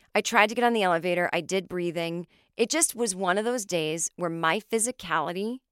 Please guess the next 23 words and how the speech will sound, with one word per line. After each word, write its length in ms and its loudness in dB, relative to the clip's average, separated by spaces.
was 220 -2
not, 480 2
I 120 8
was, 260 -4
the, 160 -6
the 100 -2
thing 200 -2
I 60 2
was 100 0
worried 140 0
about 140 0
is 160 -2
I 80 2
was 120 -4
just 260 -6
going 260 -2
to 60 -4
have 180 -6
a 60 -6
panic 320 -6
attack 280 -6
while 120 -6
pitching. 540 -6